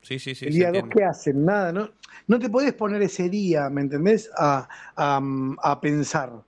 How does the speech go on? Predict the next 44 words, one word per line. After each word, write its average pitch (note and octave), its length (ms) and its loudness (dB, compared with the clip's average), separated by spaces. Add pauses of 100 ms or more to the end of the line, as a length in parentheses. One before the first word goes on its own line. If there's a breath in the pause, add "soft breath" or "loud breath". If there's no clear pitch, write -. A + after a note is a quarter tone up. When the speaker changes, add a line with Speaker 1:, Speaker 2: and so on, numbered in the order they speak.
(1000)
Speaker 2:
Habría F3+ 280 2
que G#3+ 40 0
empezar G3 360 0
ahora. E3 400 0
Che, F#3 340 2
¿da A3 240 2
para G3 120 -4
el E3+ 180 -6
club A#3 180 0
para G3 120 2
hacer F#3+ 120 -2
recitales? G3 580 2
¿Sí G#3+ 220 6
o F3+ 80 4
no? D3 300 0
Speaker 1:
Claro. G#2 280 -8 (200)
Speaker 2:
Eh, D3+ 280 4 (180)
Speaker 1:
Sí, G#3 180 -12
sí, G#3+ 140 -12
que F3+ 120 -8
sea, G3 160 0
Speaker 2:
o F3 40 2
sea, D3+ 100 2
Speaker 1:
que F3 100 0
sea F#3 160 0
una F3+ 260 -2
política D#3+ 420 -4
de C#3+ 60 0
Estado, C3+ 360 -2
¿no? F#3 220 -6 (140)
Che, C#3+ 340 -2
¿nuestro C#3+ 280 -4
estadio F#3 460 2
es... E3 100 -4 (100)
sirve G#3+ 340 -2
o F#3 40 2
no F3 100 0
sirve C#3 200 -2
para A#2 160 -2
recitales? G#2 540 -8 (480 soft breath)
¿Se F3 200 -2
hace F3 160 0
o - 40 4
Speaker 2:
No, C4 80 6